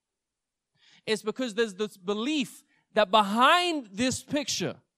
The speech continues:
there is meaning. There is something important. There is a message that the photographer is trying to convey more than there's a person looking up.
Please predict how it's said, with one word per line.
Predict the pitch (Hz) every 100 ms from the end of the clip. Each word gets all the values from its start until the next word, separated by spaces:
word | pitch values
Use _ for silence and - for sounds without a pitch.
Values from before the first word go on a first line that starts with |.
| _ _ _ _ _ _ _
there | 165 196
is | 196 175
meaning. | 208 247 277 214 113 95 _ _ _ _ _ _ _ _ _ _ -
There | 165 196
is | 185
something | 233 226 226 214
important. | 208 - 254 262 - 208 143 - _ - - _ _ _ -
There | 208 208
is | 214
a |
message | 208 208 226 294 - 269 185 139 - - _ _ _ 170
that | 208 214
the | 190
photographer | - 214 - 247 285 262 240
is | 220 190
trying | - 247 240 233
to | 214 233 220
convey | 214 202 180 233 233 165 101 _ _ _ _ _ _ _ -
more | 185 247 294 262
than | 247 226 220 175 _ -
there's | 208 180
a | 214
person | 220 233 226 226 196
looking | 202 208 196
up. | 196 120